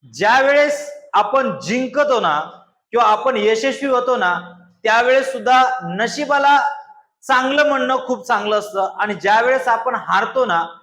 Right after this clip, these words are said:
आपली सगळी हार आपल्या नशिबावरती फोडलं तेही खूप चांगलं होतं. याच्यामधून तुम्हाला डिप्रेशन मधून बाहेर पडायला बळ मिळतो. बघा मित्रांनो, जरी काही कारणास्तव तुम्ही पोलीस होण्यापासून राहिले असेल तर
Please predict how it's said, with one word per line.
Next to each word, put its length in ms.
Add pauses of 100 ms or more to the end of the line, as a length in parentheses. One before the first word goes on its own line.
(160)
आपली 320
सगळी 460
हार 300 (300)
आपल्या 300
नशिबावरती 720 (140)
फोडलं 400 (380)
तेही 300
खूप 200
चांगलं 280
होतं. 460 (200)
याच्यामधून 560
तुम्हाला 280
डिप्रेशन 640
मधून 280
बाहेर 240
पडायला 400
बळ 320
मिळतो. 440 (1200)
बघा 220
मित्रांनो, 480 (600)
जरी 300
काही 420
कारणास्तव 540
तुम्ही 260
पोलीस 420
होण्यापासून 540
राहिले 300
असेल 560
तर 560